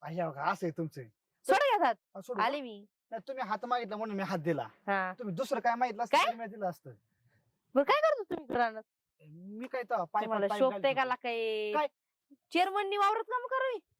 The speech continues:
Speaker 1: शेतकरी माणूस आहे, ह्यो पाईप माझ्या खांद्यावर ठेवला
Speaker 2: हा.
Speaker 1: आणि दुसऱ्या पाईपात ह्यो पाईप मी असा घालणार होतो.
Speaker 2: काय?
Speaker 1: पाईपात पाईप घालणार
Speaker 2: हा,
Speaker 1: होतो.
Speaker 2: असं.
Speaker 1: म्हणजे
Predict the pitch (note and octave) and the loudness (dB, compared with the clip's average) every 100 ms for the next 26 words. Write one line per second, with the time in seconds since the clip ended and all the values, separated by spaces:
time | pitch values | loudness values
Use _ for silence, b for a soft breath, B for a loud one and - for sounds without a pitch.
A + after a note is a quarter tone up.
0 | _ _ _ _ - - E3 - F3 F#3+ | _ _ _ _ -16 -10 -10 -8 -8 -6
1 | F#3 F3 E3 - B2 C3 G3 _ _ _ | -6 -6 -8 -10 -12 -10 -12 _ _ _
2 | - E3+ E3+ F3+ F#3 E3+ G3+ F#3 - F#3 | -2 0 4 4 4 0 0 0 2 2
3 | F#3 G#3 D#3+ B2+ C#3 G#3+ C4+ _ A#3 G#3+ | 4 2 0 -2 2 2 0 _ -2 -2
4 | D#3+ _ D#3 F#3+ - G3+ - F3+ F3+ F#3+ | -2 _ -8 -6 -2 -2 2 0 0 -4
5 | F#3 D3+ - E3+ F3+ F#3+ G3+ - E3 C4 | -4 -6 0 -2 -2 -4 -4 0 2 2
6 | C#4 A#3+ E3 - A#2 C4+ E4 - _ _ | 2 -2 -6 -12 -2 2 2 0 _ _
7 | _ _ _ C#4 B3 A#3 F#3+ G3+ F3+ E3+ | _ _ _ 0 2 -2 -2 -4 -4 -4
8 | F#3 C4 G#3+ G#3 F#3 F3 - D#3 F3+ F#3+ | -2 2 2 2 0 -2 -8 -8 -4 -2
9 | A3 | 2